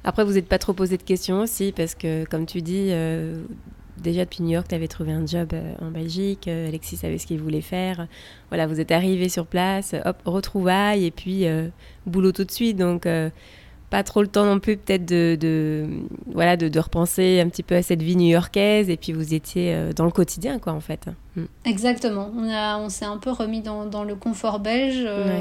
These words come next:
Speaker 1: Ouais.
Speaker 2: assez rapidement finalement, euh, parce que, bah, c'est sûr qu'on a beau partir un an, euh, l'air de rien, les choses ne, ne changent pas tellement quand on, quand on revient là-bas, et,
Speaker 1: Mm.
Speaker 2: et donc voilà.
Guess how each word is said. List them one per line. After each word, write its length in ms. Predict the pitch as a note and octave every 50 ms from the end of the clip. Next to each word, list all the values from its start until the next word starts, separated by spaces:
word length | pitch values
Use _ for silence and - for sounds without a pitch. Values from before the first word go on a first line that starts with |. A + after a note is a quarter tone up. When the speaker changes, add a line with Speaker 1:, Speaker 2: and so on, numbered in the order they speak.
| G3+ G3+
Speaker 1:
Ouais. 60 | G3+ F#3+ -
Speaker 2:
assez 280 | A#3+ A3 G3+ - - C4
rapidement 520 | B3 A#3+ G#3+ - A3 G3+ G3+ G#3 G#3+ A#3+
finalement, 540 | A#3+ - B3+ A#3+ A3+ A3+ A#3 A#3+ B3+ C4+ C4+ C4+ - - - - - - - - - - C#4 A#3
euh, 240 | G#3 G3+ G3 G3
parce 280 | F#3+ F#3+ G3+ G3 F#3+ -
que, 140 | - G#3+ G#3
bah, 220 | G#3+ G#3 G3 G3
c'est 140 | F#3+ - G#3
sûr 260 | F#3+ - - A#3+ -
qu'on 460 | - - G#3 G3 G3 G3 G#3 G#3 G3+
a 80 | G3 G3
beau 140 | G3+ G#3+ G#3+
partir 360 | G#3+ G#3+ F#3+ - - A#3 G#3
un 160 | G#3 F#3+ F#3+
an, 300 | G#3 A3+ A3+ A3 G#3 G3 F#3+
euh, 80 | F#3+
l'air 180 | G3 G3 G3 F#3+
de 80 | F#3+ G3+
rien, 200 | F#3 G3+ G#3+ G#3+
les 100 | G#3 G3+
choses 300 | F#3+ - - G#3+ G3+ G3+
ne, 220 | G3+ G3+ G3 G3
ne 160 | G#3 G#3+ G#3
changent 360 | G3 F#3+ - G#3 G3+ F#3+ - -
pas 120 | A#3+ A3+
tellement 420 | A3+ A#3 A3 G#3+ G#3+ G#3+ G#3+ G#3+
quand 260 | G3+ G3 G#3 G3+ F#3+ -
on, 220 | G#3 G3+ G3+ G3+
quand 240 | F#3+ G3+ G3+ F#3+ G3+
on 80 | G3
revient 220 | G3 G3 G3+ G3+ G3
là-bas, 400 | G3 F#3+ F#3+ G#3 A3 A#3 A#3 A3+
et, 60 | G#3 G3
Speaker 1:
Mm. 280 | F#3+ F#3+ F3+ A3+ A3+ A3+
Speaker 2:
et 40 | G#3
donc 220 | G3 G3+ G3+ G3+
voilà. 220 | G3 G#3 G#3 A3